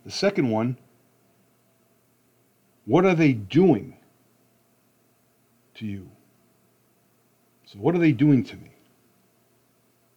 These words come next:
What type of effect are these associations having on you? And you know the real answer if you really think about it.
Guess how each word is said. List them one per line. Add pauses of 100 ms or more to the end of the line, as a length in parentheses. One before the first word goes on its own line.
(1400)
What
type
of (600)
effect (1160)
are
these
associations
having
on
you?
And
you
know
the
real
answer (1600)
if
you
really
think
about
it.